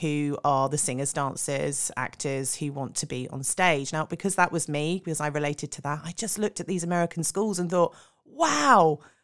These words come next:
they have the best clubs, they have the best, you know, people all coming together to produce these shows." And, you know, all right, we had musicals in, in my school, um, but it wasn't <laughs> like that. And, uh, you know, I, I,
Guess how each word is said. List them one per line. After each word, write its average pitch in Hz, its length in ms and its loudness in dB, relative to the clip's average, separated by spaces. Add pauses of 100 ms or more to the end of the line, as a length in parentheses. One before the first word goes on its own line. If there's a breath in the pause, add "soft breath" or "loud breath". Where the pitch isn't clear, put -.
they 330 140 2
have 269 180 2
the 254 80 2
best 233 400 2
clubs, 233 460 4
they 214 100 2
have 190 160 -4
the 175 100 -2
best, - 560 2 (320 soft breath)
you 208 100 -4
know, 165 440 4 (560)
people 208 300 0
all 208 80 4
coming 196 300 -2
together 185 760 4
to - 100 -8
produce 180 360 -4
these 185 160 -4
shows." 170 560 2
And, 160 100 -2 (300 loud breath)
you 339 80 -2
know, 311 120 4
all 302 140 2
right, 160 220 8
we 226 100 0
had 185 240 -2
musicals 147 460 -4
in, 143 80 -6 (120)
in 143 80 -4
my 143 140 -4
school, 143 480 -6 (380 soft breath)
um, 165 340 0
but 196 100 0
it 208 120 -2
wasn't 208 320 2
<laughs> 202 100 6
like 190 140 4
that. 143 260 2 (480 soft breath)
And, 180 420 6
uh, 175 460 6 (160)
you 196 140 -2
know, 165 100 4
I, 185 140 6 (100)
I, 196 160 8